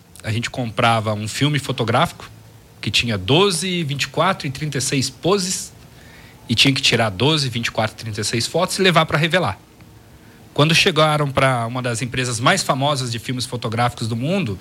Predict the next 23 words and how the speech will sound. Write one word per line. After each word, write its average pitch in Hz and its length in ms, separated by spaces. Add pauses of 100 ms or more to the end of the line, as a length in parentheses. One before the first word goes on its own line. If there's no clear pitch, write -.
(360)
que - 120
detinha 135 400
mais 165 200
de - 60
setenta 156 300
por 151 120
cento 143 220
do 139 60
mercado 135 400
mundial, 156 680 (600)
e 123 40
falaram 139 340
pra 135 140
eles 135 220
assim, 135 220
ó, 151 220 (600)
o 135 60
mundo 123 340
tá 143 160
indo 139 140
pras 147 260
máquinas 135 540
digitais. 143 800